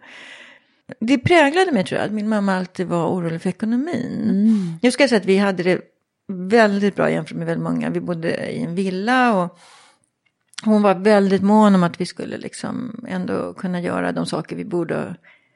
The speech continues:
Speaker 1: som våra liksom klasskamrater kunde göra. Vi skulle kunna åka skidor och,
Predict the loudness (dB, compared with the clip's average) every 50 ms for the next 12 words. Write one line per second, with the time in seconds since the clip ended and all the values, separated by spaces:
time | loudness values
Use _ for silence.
0 | _ _ _ _ _ _ _ _ _ _ _ -4 0 0 2 4 4 4 4 4
1 | 2 2 0 -4 -4 -4 -4 -4 -2 -2 -2 -2 0 0 0 0 0 0 0 0
2 | 0 0 -2 -4 -6 -8 -10 -10 -8 -6 -6 -6 -6 -8 -6 -4 -4 -4 -4 -6
3 | -6 -6 -6 -6 -6 -6 -6 -8 -8 -10